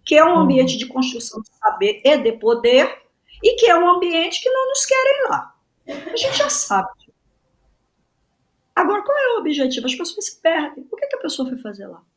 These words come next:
Speaker 1: A pessoa foi fazer uma licenciatura. A pessoa não foi lá pra ser aceita pelo professor branco, e nem pelo colega branco. Ela foi lá fazer uma licenciatura. Porque ela tem, ela sabe que através da educação,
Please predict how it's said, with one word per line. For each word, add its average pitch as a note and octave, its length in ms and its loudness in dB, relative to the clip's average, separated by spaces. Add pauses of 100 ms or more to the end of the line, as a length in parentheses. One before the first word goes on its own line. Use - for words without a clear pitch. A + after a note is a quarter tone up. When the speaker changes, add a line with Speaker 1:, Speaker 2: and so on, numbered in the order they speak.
(100)
Speaker 1:
A - 60 -10
pessoa C4+ 320 2
foi E4+ 120 -4
fazer G4+ 220 -2
uma B4 140 -8
licenciatura. C5+ 640 -4 (1700)
A - 40 -14
pessoa D#5 260 -2
não D5+ 80 -2
foi C5 160 4
lá B4 160 4
pra G#4+ 180 -4
ser - 180 0
aceita B3+ 340 -2
pelo A3 220 -6
professor - 500 -6
branco, - 220 -20 (380)
e A#4 120 -2
nem C5 140 -4
pelo E4+ 200 0
colega G3+ 320 -4
branco. - 340 -20 (100)
Ela G4+ 120 0
foi G#4 140 -4
lá G4+ 60 -4
fazer E4 240 -2
uma D4 140 0
licenciatura. F#3+ 680 -6 (400)
Porque D4 200 0
ela E4 260 4
tem, E4 380 2
ela D4+ 160 2
sabe - 260 0
que C#4 60 0
através A3+ 340 -2
da G#3 80 -6
educação, C#4+ 720 0